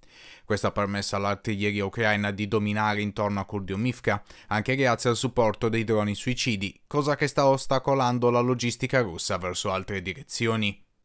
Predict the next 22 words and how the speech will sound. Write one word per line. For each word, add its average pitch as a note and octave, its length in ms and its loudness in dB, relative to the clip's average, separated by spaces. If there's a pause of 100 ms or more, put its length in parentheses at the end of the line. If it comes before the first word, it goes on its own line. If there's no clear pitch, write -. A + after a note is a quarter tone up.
(300)
Un G2 140 -4
po' G2+ 160 -2
a F#2 100 -6
nord, G#2 400 2
vicino G#2 320 -2
a G#2+ 60 0
Klishivka, A2+ 640 -2
geolocalizzazioni A#2 1120 2
mostrano A#2+ 480 0
che B2+ 140 0
i B2 40 0
russi A#2+ 320 -2
non A2+ 160 0
sono A2+ 240 -2
progrediti A2+ 640 0
di A#2 120 0
molto A2 440 2
a G#2+ 60 4
sud G#2 380 2
del G#2 240 0
dosso F#2+ 340 -2
ferroviario. G2+ 920 0